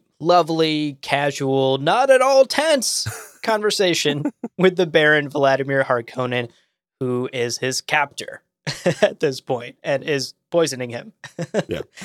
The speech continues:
Speaker 1: From this conversation, we learn that there is a lot of secrecy around the Sardaukar, these troops that we have heard about in this entire book that played a pivotal role in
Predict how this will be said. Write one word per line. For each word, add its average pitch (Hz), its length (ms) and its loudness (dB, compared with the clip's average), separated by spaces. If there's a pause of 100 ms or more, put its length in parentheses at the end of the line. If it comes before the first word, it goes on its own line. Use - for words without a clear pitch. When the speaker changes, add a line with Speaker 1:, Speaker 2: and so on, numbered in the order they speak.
(680)
Speaker 1:
From 196 220 0
this 196 140 0
conversation, 143 600 0
we 160 120 6
learn 202 400 2 (320)
that 143 300 4 (320)
there 180 400 6
is 147 320 0
a 123 200 0
lot 135 520 4
of 131 140 2
secrecy 123 680 -4
around 117 500 -6 (140)
the 143 120 -4
Sardaukar, - 720 0
these 123 200 -4
troops - 440 -6
that 123 120 -4
we 120 120 -4
have 117 120 -4
heard 120 220 0
about 110 340 -2 (240)
in 131 120 -4
this 117 180 -2
entire 123 640 -2
book - 320 -4
that 131 180 -2
played 120 260 -2
a 127 140 -6
pivotal 190 580 2
role 123 460 2 (480)
in 127 300 -2